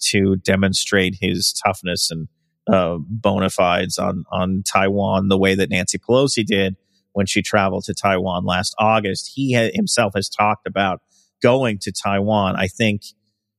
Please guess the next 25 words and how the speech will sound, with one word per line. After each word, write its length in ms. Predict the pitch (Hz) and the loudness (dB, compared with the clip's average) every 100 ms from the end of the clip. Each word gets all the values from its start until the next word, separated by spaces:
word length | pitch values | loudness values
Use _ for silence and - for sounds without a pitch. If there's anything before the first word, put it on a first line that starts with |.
| _ _ | _ _
both 280 | 127 143 143 | 4 4 0
the 100 | 127 | -2
U 260 | 117 123 120 | 2 4 4
S 200 | 113 - | 2 -2
and 240 | 123 131 123 | -4 -4 -4
Taiwanese 680 | - 117 107 104 107 107 | -2 0 2 2 0 2
governments 520 | 110 101 98 95 - 104 | 2 2 2 0 0 -2
would 140 | - | -2
prefer 400 | - - 104 98 | -4 -4 0 2
that 120 | 98 | 0
he 240 | - - 110 | -2 -6 2
not 360 | 104 98 98 - | 2 2 -2 -2
do 280 | 113 113 | 2 2
that. 380 | 101 95 92 90 _ _ _ - 98 | 4 2 2 -2 _ _ _ -4 2
Uh, 220 | 95 95 | 2 2
you, 220 | 80 92 | -2 -6
you 200 | 101 101 | -4 0
may 200 | 95 98 | 2 2
recall 600 | 101 95 - 113 107 101 | 2 0 0 2 2 2
that 120 | 95 98 | 0 -2
when 160 | 95 | -4
Pelosi 560 | - 95 101 107 107 95 | -2 2 2 2 0 2
visited 400 | 95 98 95 95 | 2 2 2 2
in 160 | 92 | 0
August, 720 | 76 101 101 101 95 - - | 0 0 2 0 -2 -4 -8